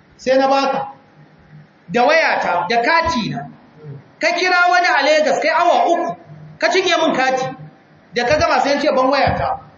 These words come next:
Sai ka ce, "Ba zan bayar ba." A yi juyin duniya sai an ɗauko maka ɗan sanda sannan ka bayar.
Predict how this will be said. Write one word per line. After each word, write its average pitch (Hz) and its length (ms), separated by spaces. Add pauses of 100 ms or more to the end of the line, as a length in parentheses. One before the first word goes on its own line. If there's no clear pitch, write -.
(160)
Sai 233 140
ka 240 100
ce, 254 100
"Ba 202 100
zan 220 160
bayar 170 240
ba." 156 120 (2500)
A 277 80
yi 359 180
juyin 427 380
duniya 359 300
sai 294 120
an 294 120
ɗauko 320 240
maka 285 120
ɗan 262 160
sanda 254 280
sannan 220 280
ka 202 120
bayar. 160 300